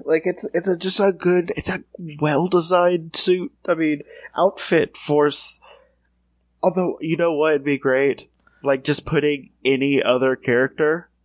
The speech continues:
like, any male character, let's say, let's say, uh, like, Thor, put Thor in the same outfit.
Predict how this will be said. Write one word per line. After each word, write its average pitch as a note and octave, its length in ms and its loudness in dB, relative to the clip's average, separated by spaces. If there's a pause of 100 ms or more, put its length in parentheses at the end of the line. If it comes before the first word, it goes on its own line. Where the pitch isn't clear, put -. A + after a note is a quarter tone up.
(140)
like, D3+ 200 0
any A3+ 160 0
male C3+ 320 0
character, A2+ 460 0
let's D3+ 200 -2
say, C3+ 180 0
let's C#3+ 220 0
say, F#3+ 260 0
uh, C3 240 2
like, C3 220 0
Thor, A2 520 -2 (120)
put D3 160 -2
Thor C#3 220 0
in C3+ 80 -6
the C3 100 -2
same A#2 240 -2
outfit. - 500 -2